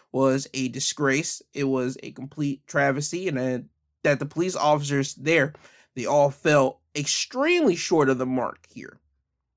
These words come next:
for this situation. So again, twenty-seven billion, I don't think they're gonna get. However, they will be getting a couple million dollars, but again, I still want to wish the families of the survivors and the victims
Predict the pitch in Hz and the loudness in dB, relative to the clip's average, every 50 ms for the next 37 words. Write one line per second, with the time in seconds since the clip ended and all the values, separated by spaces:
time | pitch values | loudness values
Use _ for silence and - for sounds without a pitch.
0 | _ _ _ - 170 156 139 139 143 - - 151 139 - 135 127 120 123 - 131 | _ _ _ 2 2 4 4 4 2 2 0 -2 0 0 -2 -2 -2 -4 -6 -10
1 | - - - 135 135 143 156 170 127 196 156 - _ _ - 233 254 294 285 277 | -12 -10 -8 -6 -4 -2 0 0 -2 -2 -6 -12 _ _ -4 -2 0 0 0 0
2 | 294 294 285 262 233 277 285 277 262 - - - 180 208 220 226 220 - - 240 | 0 2 2 2 2 2 2 0 -2 -2 -2 -2 -2 0 0 0 -2 -2 -4 -4
3 | 226 208 220 220 233 226 220 202 165 202 226 226 - - _ _ _ _ _ _ | -4 -4 -2 -2 0 0 -2 -2 0 -2 -2 -2 -4 -8 _ _ _ _ _ _
4 | _ _ - 156 147 160 - - _ - 247 214 151 - - 156 - _ _ _ | _ _ -2 0 0 0 -2 -4 _ 2 2 2 2 -2 -8 -14 -16 _ _ _
5 | _ _ _ _ _ _ _ _ - 170 165 165 156 135 135 151 190 208 190 196 | _ _ _ _ _ _ _ _ -2 0 2 2 2 2 2 2 2 2 2 2
6 | 160 190 185 180 165 143 135 - - 185 175 165 165 156 160 160 156 147 139 127 | 4 4 4 4 4 0 -2 0 0 0 0 2 2 2 2 2 2 2 2 2
7 | 143 147 156 151 151 147 151 151 - - 139 131 127 - - - 151 147 156 151 | 2 2 4 2 2 0 -2 -4 -8 -12 -14 -14 -14 -14 -12 -12 -8 -4 -2 -2
8 | 147 151 151 - _ 113 120 107 131 - - - - 165 165 156 156 156 151 151 | -2 -2 -4 -6 _ -6 -4 -4 -4 -6 -8 -6 -4 -4 -2 0 0 -2 -2 -2
9 | 156 135 139 135 143 139 - - 143 151 - 151 143 143 143 143 139 139 147 151 | 0 0 0 0 0 -2 -6 -12 -16 -14 -8 -4 -4 -2 -2 -2 -2 -2 -4 -6
10 | - - _ _ _ _ _ _ - - 131 131 127 127 123 117 117 - - - | -8 -14 _ _ _ _ _ _ -4 -2 -2 0 -2 -2 -4 -6 -10 -14 -20 -16
11 | - 120 120 117 - - - - - - - 143 139 143 143 143 143 135 147 143 | -12 -10 -10 -10 -10 -12 -12 -12 -12 -10 -8 -4 0 4 4 4 4 4 2 0
12 | 127 131 143 151 151 151 143 139 180 175 170 - 139 127 139 - | 0 0 2 2 2 2 2 2 0 0 0 -4 -6 -6 -6 -8